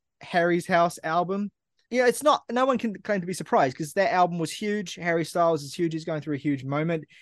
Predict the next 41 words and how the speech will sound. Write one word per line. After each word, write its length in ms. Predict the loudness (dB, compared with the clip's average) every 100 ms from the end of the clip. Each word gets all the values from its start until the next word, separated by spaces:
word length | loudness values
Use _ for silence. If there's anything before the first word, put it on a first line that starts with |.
| _
He's 220 | -2 0
been 140 | 0 -2
a 60 |
gift 480 | -2 0 0 -2 -20 _ _
to 180 | 0 0
headline 640 | 0 -4 -2 -2 -2 -2
writers 520 | 0 2 2 0 -4 -8
in 160 | -12 -10
the 80 |
media 400 | -8 -4 -2 0
world 480 | -2 -2 0 0 -2 -8 -20 _
for 560 | -6 2 4 4 0 -4
the 180 | -2 0
entire 480 | -2 0 2 4 2
cycle 520 | 0 2 2 0 -4
of 120 | -4
this 200 | -6 -6
album. 480 | -2 -2 -2 -4 -6 _ _ _
And, 280 | -4 -4 -6 -12 _
you 100 | -2
know, 80 | 0
the 140 | 0
other 200 | 2 2
projects 420 | 0 0 0 -4 -6
that 100 | -4
he's 200 | -4 -2
done 200 | -4 -4
in 80 | -6
that 120 | -6
meantime, 200 | -10 -12 -10 -2
like, 160 | -2
Harry 320 | 2 4 4 2
Styles 560 | 0 4 4 4 0
is 240 | -2 -2 -2
a 140 | -4
discourse 800 | -4 -6 -6 -4 0 0 0 -4
machine, 720 | -8 -8 -4 -2 0 -2 -8 -16 _ _ _
for 140 | -2 2
better 280 | 4 2
or 180 | 2 -2
worse. 480 | -2 -2 -4 -8